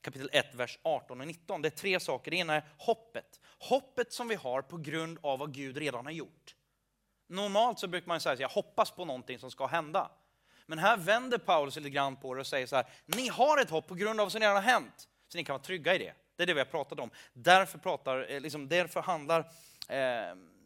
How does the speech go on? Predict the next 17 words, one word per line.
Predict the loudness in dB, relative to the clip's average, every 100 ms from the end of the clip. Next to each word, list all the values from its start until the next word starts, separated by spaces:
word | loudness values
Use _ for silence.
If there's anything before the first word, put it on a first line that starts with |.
| _
nej | -2 -2
men | -2 -4
Efesierbrevet | -8 -4 -4 -4 -4 -4
handlar | -2 -4 -4
mycket | -8 -10
om | -6
identitet | -6 -8 -6 -4 -4
och | -6 -18
trygghet. | -14 -12 -12 -8 -8 -8 _ _ _
För | -12
när | -10
vi |
är | -10
trygga | -10 -10 -2 -2
så | -2
kan | -10 -10
vi | -8 -10